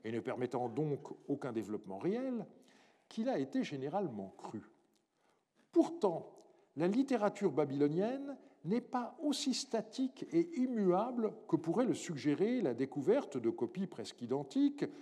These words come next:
d'une composition écrite à des centaines d'années d'intervalle. Un phénomène fréquent qui fait le désespoir de l'historien, mais qui est une aubaine pour le philologue qui peut utiliser des exemplaires similaires pour reconstruire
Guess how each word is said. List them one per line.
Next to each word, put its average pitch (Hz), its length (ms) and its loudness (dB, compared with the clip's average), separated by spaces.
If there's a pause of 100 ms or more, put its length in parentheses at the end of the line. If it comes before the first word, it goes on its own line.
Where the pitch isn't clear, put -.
(160)
d'une 160 180 0
composition 147 880 -2
écrite 208 540 0
à 110 60 -4
des 113 120 -2
centaines 131 380 -4
d'années 131 240 -2
d'intervalle. 180 760 -4 (880)
Un 240 100 2
phénomène 208 460 2
fréquent 247 640 -4 (560)
qui 202 120 -4
fait 226 120 2
le 156 120 10
désespoir 185 800 4
de 110 80 -4
l'historien, 226 800 -2 (440)
mais - 100 2
qui 147 100 -2
est 120 120 -6
une 127 120 -4
aubaine 233 440 4
pour 151 220 2
le 117 80 0
philologue 202 680 2
qui - 100 -12
peut 226 260 0
utiliser 123 460 -4
des 139 220 0
exemplaires 131 480 -4
similaires 165 720 -2 (340)
pour 220 220 0
reconstruire 208 800 -2